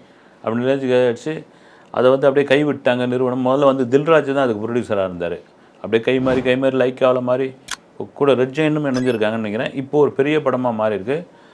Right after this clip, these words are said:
அந்த சம்பவம்லாம் சங்கரே கண்ணீர் விட்டு அழுதுட்டாப்புல.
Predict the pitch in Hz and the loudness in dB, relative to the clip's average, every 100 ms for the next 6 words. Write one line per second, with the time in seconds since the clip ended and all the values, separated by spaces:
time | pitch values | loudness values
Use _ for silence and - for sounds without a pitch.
0 | _ - _ - 101 127 123 120 117 113 | _ -20 _ -10 -4 0 4 4 4 2
1 | 113 110 110 110 110 107 107 104 92 - | 4 4 4 4 2 0 -4 -8 -14 -20
2 | - 117 139 147 147 147 113 95 - - | -6 -6 -2 -2 -2 0 0 -2 -12 -20
3 | - - 127 147 170 151 127 127 151 143 | -20 -4 -4 -2 0 0 0 -2 -2 -2
4 | 107 92 90 - 87 - | -2 -2 -4 -8 -14 -16